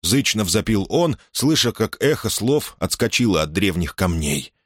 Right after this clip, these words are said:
Восемь сотен подчиненных чутко застыли в ожидании приказа. Расчеты пушкарей проверяли еще на раз свои жаровни и фитили,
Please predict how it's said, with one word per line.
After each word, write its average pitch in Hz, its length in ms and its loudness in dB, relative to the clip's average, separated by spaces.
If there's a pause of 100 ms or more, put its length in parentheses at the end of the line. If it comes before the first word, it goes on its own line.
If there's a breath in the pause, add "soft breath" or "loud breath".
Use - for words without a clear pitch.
(180)
Восемь 90 540 2
сотен 87 420 0
подчиненных 90 880 0
чутко 98 420 0
застыли 95 440 0
в 85 100 0
ожидании 87 500 2
приказа. 87 680 -2 (360 soft breath)
Расчеты 107 560 2
пушкарей 127 760 2 (100)
проверяли 117 480 2
еще 117 260 2
на 110 140 2
раз 107 200 2
свои 95 380 2
жаровни 107 720 2
и 92 100 -2
фитили, 95 600 0